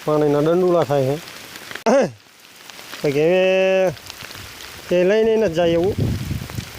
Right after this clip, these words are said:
અડધા કંઈક ઊભા છે આમ, અડધા પોળા છે.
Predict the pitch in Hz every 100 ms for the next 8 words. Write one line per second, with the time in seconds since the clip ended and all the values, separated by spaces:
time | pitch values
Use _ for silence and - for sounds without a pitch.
0 | - - - - - - - - 160 180
1 | 175 175 185 202 190 175 165 175 240 -
2 | - 160 147 160 196 214 185 151